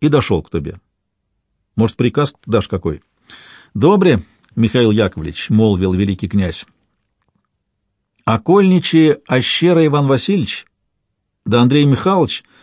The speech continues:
вместе с боярским сыном Леваш Некрасовым нарядят и держать будут в новом городе мою тайную стражу под рукой Федора Давыдовича Пестрова. Ты же вместе с дьяками Мамыревым, Беклемишевым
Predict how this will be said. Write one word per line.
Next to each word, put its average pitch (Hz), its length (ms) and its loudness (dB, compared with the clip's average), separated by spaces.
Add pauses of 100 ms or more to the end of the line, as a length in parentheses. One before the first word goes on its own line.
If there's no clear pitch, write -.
(400)
вместе 117 420 2
с 92 60 0
боярским 117 480 0
сыном 110 480 0
Леваш 113 380 0
Некрасовым 98 600 0
нарядят 135 640 0 (520)
и 165 180 2
держать 151 480 0
будут 147 440 0
в 98 120 -4
новом 127 360 0
городе 131 360 2
мою 131 240 0
тайную 113 420 2
стражу 113 560 -4 (280)
под 107 140 -2
рукой 107 280 0
Федора 143 260 -2
Давыдовича 117 440 -2
Пестрова. 82 520 -4 (1080)
Ты 233 220 4
же 208 140 4
вместе 160 440 2
с 135 80 -2
дьяками 127 540 2
Мамыревым, 135 680 2
Беклемишевым 110 800 -2